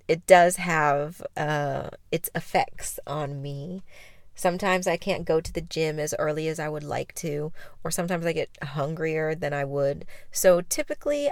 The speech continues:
unless I'm super stressed out and need to relax, I try not to smoke until the afternoon. Or if I have to shoot content,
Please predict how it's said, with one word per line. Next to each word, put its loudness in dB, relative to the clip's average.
unless 0
I'm -2
super -6
stressed -2
out -2
and -6
need -8
to -8
relax, -8
I 4
try 0
not -2
to -6
smoke -4
until -4
the -6
afternoon. -6
Or 6
if -4
I -2
have -4
to -8
shoot -6
content, -8